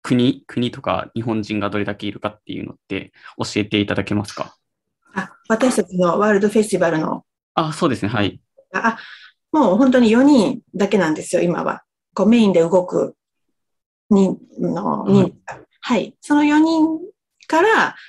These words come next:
Speaker 2: まあ、その、えっと、イベントをするときにお声掛けをして、その時はこう集まってもらうっていう風な形を今はとっています。
Speaker 1: あ、そうなんですね。
Speaker 2: うんうん。
Speaker 1: なんか、もっと増やしたりとか、その、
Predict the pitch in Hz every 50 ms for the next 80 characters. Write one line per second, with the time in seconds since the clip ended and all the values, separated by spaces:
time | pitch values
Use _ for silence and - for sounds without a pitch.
0 | - _ _ _ _ 233 226 220 190 190 190 196 185 180 180 170 165 160 156 -
1 | - - _ _ _ _ 160 156 - 196 190 - 214 208 208 208 202 202 - -
2 | 196 196 196 214 196 196 214 226 262 277 277 285 - - _ _ _ - 180 -
3 | 185 180 180 185 175 175 180 165 165 185 190 - - 302 294 302 311 - _ _
4 | _ _ _ - - 240 233 233 240 220 - 247 262 269 269 - - - 180 -
5 | - 180 175 170 175 - 156 156 156 143 156 175 180 180 - _ - - 147 156
6 | - 143 - - 87 - - - - - _ _ _ _ _ _ _ _ _ _
7 | _ _ _ _ - - 190 - 175 175 - 180 170 160 - 196 185 180 175 214
8 | 240 247 - 190 - - - - - - - 196 - - - 131 131 127 127 -
9 | - - - - - - _ _ - - - 160 127 104 98 - - - - -
10 | - - 233 233 214 196 208 208 202 196 190 202 - - - _ _ _ - -
11 | - - - - 147 - - - 117 113 104 104 104 110 - - - _ - -
12 | 135 123 120 - - 101 101 101 98 101 - - 101 101 101 95 - - - 107
13 | 101 98 101 101 101 98 98 98 87 -